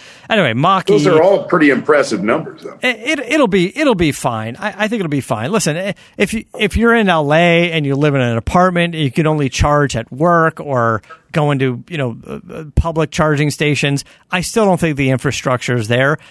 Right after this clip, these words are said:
Speaker 1: That's not a fault of these car companies yet. It's just a fault of, of everything else involved. But if you're gonna charge at home, I, I think these two seventy mile, three hundred mile ranges are, are probably going to be fine. And if you can do some sort of quick charging at home,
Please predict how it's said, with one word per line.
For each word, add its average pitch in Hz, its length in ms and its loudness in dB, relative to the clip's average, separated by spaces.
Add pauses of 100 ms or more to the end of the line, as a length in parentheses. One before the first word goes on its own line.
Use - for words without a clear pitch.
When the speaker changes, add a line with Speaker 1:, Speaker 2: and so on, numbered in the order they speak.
Speaker 1:
That's 143 220 -4
not 156 180 0
a 135 40 -2
fault 147 280 0
of 117 120 -8
these 117 200 -2
car 135 300 -2
companies 139 400 -6
yet. 143 180 -2
It's 131 180 -12
just 123 220 -8
a 123 40 -8
fault 123 360 -2
of, 120 240 -8 (220)
of 127 140 -4
everything 131 420 0
else 127 240 -2
involved. 117 580 0 (320)
But 131 160 0
if 127 140 -4
you're 170 80 0
gonna 151 180 0
charge 143 380 0
at 117 80 -6
home, 127 380 2 (100)
I, 180 120 -8 (120)
I 233 80 0
think 247 220 -2
these 180 180 -2
two 170 200 0
seventy 135 460 0
mile, 127 400 2
three 139 240 -2
hundred 131 220 0
mile 120 260 2
ranges 117 480 -2 (100)
are, 131 200 -2
are 131 140 -4
probably 131 480 -2
going 120 200 0
to 110 80 -2
be 110 160 -4
fine. 107 480 -4 (340)
And 143 360 -2
if 170 120 -2
you 165 120 0
can 180 320 0
do 151 100 -2
some 131 180 -8
sort 127 200 -4
of 107 100 -10
quick - 260 -4
charging 120 400 -2
at 107 100 -2
home, 104 360 0